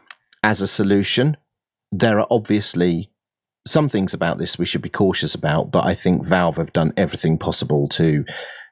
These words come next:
to smooth things over for people wanting to target Linux through a compatibility layer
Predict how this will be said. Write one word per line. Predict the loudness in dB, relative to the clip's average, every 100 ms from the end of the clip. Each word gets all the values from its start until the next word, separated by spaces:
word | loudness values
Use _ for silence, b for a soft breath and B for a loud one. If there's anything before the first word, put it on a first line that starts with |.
| -2
to | 2 2 2 0
smooth | -2 -2 0 2 4 2 0
things | -2 -2 0 0
over | 0 2 0 0 -4
for | -2 0 0 0
people | -2 -4 -2 -2
wanting | 2 2 2 0 -2
to | -2
target | -2 0 0 -2 -2
Linux | 0 2 0 -4 -2
through | 2 2
a | 2
compatibility | 0 -2 0 -2 -2 0 0 0 0
layer | 0 0 -2